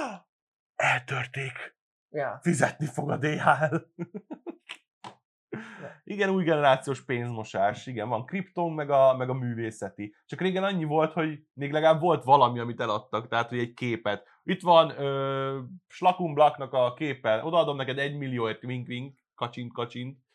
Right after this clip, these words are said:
Speaker 2: Én oké, hogy értem, hogy azért a fantáziánál nincs erősebb és végtelenebb, de azért... Na.
Speaker 1: I-, egyébként igazából ez a művészetnek az abszolút zenitje, a csúcsa, ahol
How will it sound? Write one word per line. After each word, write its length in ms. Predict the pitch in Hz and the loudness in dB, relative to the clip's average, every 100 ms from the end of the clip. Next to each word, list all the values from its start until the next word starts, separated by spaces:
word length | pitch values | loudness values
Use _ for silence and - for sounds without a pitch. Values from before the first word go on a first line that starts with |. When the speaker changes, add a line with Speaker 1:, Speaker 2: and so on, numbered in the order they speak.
| - - _ _ _ _ _ | -20 -20 _ _ _ _ _
Speaker 2:
Én 120 | 160 | -8
oké, 240 | 226 269 175 | -6 -6 -6
hogy 120 | 160 | -6
értem, 380 | 151 139 - 151 | -6 -8 -8 -10
hogy 120 | 147 | -8
azért 280 | 151 147 151 | -8 -6 -2
a 220 | 147 143 | -2 -2
fantáziánál 920 | - 143 135 131 135 143 139 139 143 139 | -6 -6 -6 -10 -10 -10 -8 -6 -6 -8
nincs 320 | 139 131 143 | -10 -12 -10
erősebb 680 | 131 120 131 - 123 131 | -8 -8 -12 -10 -10 -10
és 400 | 131 127 127 - _ _ _ _ | -12 -14 -18 -20 _ _ _ _
végtelenebb, 840 | 147 156 143 - 139 139 139 147 | -8 -8 -8 -10 -8 -8 -8 -8
de 120 | 151 | -4
azért... 400 | 143 147 147 147 - _ - | -4 -4 -8 -10 -14 _ -10
Na. 120 | 156 - - _ _ _ _ _ _ _ _ | -10 -10 -20 _ _ _ _ _ _ _ _
Speaker 1:
I-, 400 | - 180 175 175 | -2 -2 0 0
egyébként 360 | 175 139 143 | 0 -2 -4
igazából 440 | 147 143 139 135 135 | -2 2 4 4 2
ez 80 | 135 | 2
a 60 | |
művészetnek 600 | 156 156 127 127 127 131 | 2 2 0 -2 -4 -4
az 80 | 135 | -2
abszolút 600 | 147 151 - 123 123 120 | 0 -2 -4 -4 -4 -6
zenitje, 720 | 117 110 147 143 127 - 127 | -8 -2 -2 -2 -8 -8 -4
a 140 | 123 127 | -4 -4
csúcsa, 580 | 190 156 123 123 107 - _ _ _ | -2 -2 -2 0 0 -2 _ _ _
ahol 460 | - 127 151 147 | -4 2 4 4